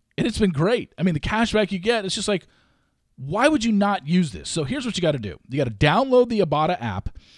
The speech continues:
and use code Reality Steve to get a hundred percent cash back on your Thanksgiving dinner starting this month. So just go to the App Store or Google Play Store and download the free Ibotta app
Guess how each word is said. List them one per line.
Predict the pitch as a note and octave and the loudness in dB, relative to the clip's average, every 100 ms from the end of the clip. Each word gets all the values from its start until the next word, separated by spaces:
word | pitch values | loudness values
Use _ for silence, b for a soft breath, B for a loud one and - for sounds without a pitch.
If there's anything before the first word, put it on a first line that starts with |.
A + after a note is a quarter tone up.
| B B | B B
and | B2+ C3+ | -2 4
use | F#3+ A3+ | 4 4
code | - F#3 E3+ E3 | 2 4 6 4
Reality | G#2+ B2 A#2+ E3 A3+ | 0 -4 -2 -2 -2
Steve | - A#2+ F#2+ - | -2 -2 -4 -4
to | |
get | C3 A#2 | -2 -2
a | |
hundred | G2+ F3+ G#3+ | -4 -2 -2
percent | G#3+ - D#3 | -2 -2 -4
cash | C3+ C3 B2+ | -4 -6 -6
back | G#2 F2 - B B B B | -8 -10 -12 B B B B
on | - A#2+ | -2 0
your | |
Thanksgiving | G#2+ C3+ - C3 A#2+ | 0 -2 -2 -2 0
dinner | A2+ G#2 | 0 -2
starting | G2 - - D3+ E3+ F3 D#3+ | -4 -4 2 4 4 0 -2
this | C3 C#3 C3+ | -2 0 -2
month. | A2 - | -4 -6
So | - E3 C3+ - B B | -4 -2 -2 -4 B B
just | - - | -10 0
go | D3+ | 0
to | F3 | 2
the | A3+ | -2
App | F3 F#3+ | -4 -6
Store | - G3+ G3 G3+ | -2 0 2 0
or | D3+ | 0
Google | D#3 E3+ | -2 -2
Play | G3 F#3 | -2 -2
Store | D3 - A#2 A2 | -2 -2 -4 -4
and | B2 G2+ | -4 -4
download | B2+ C3+ G3 G#3+ F3+ | -4 -2 0 0 0
the | |
free | - - E3 F#3+ B3+ - | -4 -4 0 0 0 -2
Ibotta | F3+ E3+ F3+ C3 | -2 0 0 -2
app | A#2+ G2+ | -4 -6